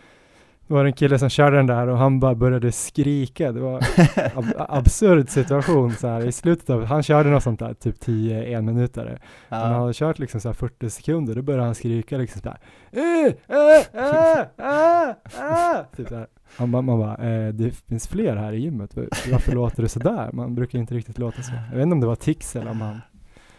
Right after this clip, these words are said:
Speaker 1: var ovan, men det är kanske så jag kommer låta imorgon.
Speaker 2: Kan du filma det, kanske lägga upp på Instagram eller liknande?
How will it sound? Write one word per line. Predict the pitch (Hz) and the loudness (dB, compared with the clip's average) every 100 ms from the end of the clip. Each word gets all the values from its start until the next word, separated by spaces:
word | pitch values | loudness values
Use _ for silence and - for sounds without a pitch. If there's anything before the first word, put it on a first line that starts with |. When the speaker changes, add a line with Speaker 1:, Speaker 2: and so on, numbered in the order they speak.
| _ _ - | _ _ -18
Speaker 1:
var | 113 | -12
ovan, | 110 110 117 110 | -8 -8 -8 -8
men | 123 120 120 | -8 -8 -8
det | 127 | -8
är | |
kanske | 151 139 | -6 -6
så | 139 165 | -4 0
jag | 147 135 | 0 0
kommer | 127 | 0
låta | 120 113 127 | 0 0 -2
imorgon. | 135 127 | -2 -4
Speaker 2:
Kan | - 151 156 | -4 -4 -2
du | 160 160 - | 0 -2 -4
filma | - 190 165 220 | -6 -2 0 0
det, | 214 143 | 0 0
kanske | 143 139 139 | -2 -4 0
lägga | 143 139 | 2 2
upp | 139 | -2
på | - | -4
Instagram | 139 160 - 127 113 113 | -4 -4 -6 -6 -6 -6
eller | 113 | -8
liknande? | 117 110 - 117 117 | -8 -10 -10 -10 -12